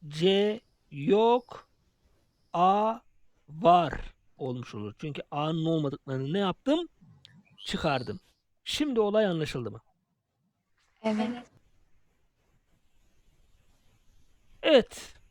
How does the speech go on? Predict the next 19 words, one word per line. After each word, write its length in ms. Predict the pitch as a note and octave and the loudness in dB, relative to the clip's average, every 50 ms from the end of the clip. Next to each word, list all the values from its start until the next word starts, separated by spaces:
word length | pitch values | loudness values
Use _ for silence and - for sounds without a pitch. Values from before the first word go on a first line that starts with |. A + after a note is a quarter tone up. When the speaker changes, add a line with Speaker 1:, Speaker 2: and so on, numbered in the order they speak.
| - - - - _ - - - _ | -20 -20 -20 -20 _ -20 -20 -20 _
Speaker 1:
Şöyle 320 | - - - C3 - D#3 F3 | -8 -4 -4 -4 -2 -2 -4
bir 60 | G#3 | -4
sorumuz 500 | - - F3+ F3+ F3 E3 D#3 C#3+ B2 A2 | -2 0 0 0 2 2 0 -2 -2 -4
var. 320 | G#2+ A2 C3+ - - - _ _ _ _ _ _ _ _ _ _ _ _ _ _ | -6 -6 -8 -8 -12 -18 _ _ _ _ _ _ _ _ _ _ _ _ _ _
Diyor 200 | - E4 D4 A3+ | -2 0 2 2
ki 260 | - - - B2+ B2+ - _ - | 0 0 -4 -8 -8 -10 _ -4
aşağıdaki 640 | A3+ A#3 - - A#3 G#3+ G#3 E3+ D3+ - - C#3 | -4 -2 0 2 2 2 2 0 -4 -6 -6 -8
sekiz 380 | C3+ - - G#3 G#3 - G#3+ G#3+ - | -4 -2 -2 0 0 -2 -6 -6 -4
eş 280 | G3 F#3 F#3 - - | -2 -2 -2 -2 -4
bölmeden 360 | G3 F3 F3 E3 D#3 D3+ C#3+ C#3 | -6 -4 -4 -4 -4 -4 -4 -4
oluşan 480 | C#3+ D3 D#3 D3 - - G#2 G2+ - - _ _ | -2 -2 -2 -2 -4 -6 -10 -12 -12 -16 _ _
sabit 400 | - A3 G#3 E3 C3+ C3+ - - | -6 -4 -4 -4 -6 -10 -14 -16
bir 60 | F#3+ D3+ | -16 -10
çarkın 500 | - - E3+ D#3+ D3+ - - - - - _ _ _ _ _ _ _ _ _ _ _ _ - | -4 -2 0 0 -2 -4 -8 -14 -16 -16 _ _ _ _ _ _ _ _ _ _ _ _ -10
iki 280 | B3+ - - - A#3 G3 | -10 -6 -6 -4 -2 -2
bölmesi 600 | F#3 E3 D#3 C#3+ B2+ A#2 - - D#3 F3 G3+ - _ _ _ | -2 0 0 -2 -4 -4 -4 -4 -4 -4 -4 -6 _ _ _
iki 180 | - - - A3+ | -8 -8 -6 -4
farklı 320 | - F#3+ - _ - D#3 | -4 -4 -4 _ -6 -4
renkle 300 | F3+ G3 F3+ - - G3+ | -4 -4 -4 -4 -4 -4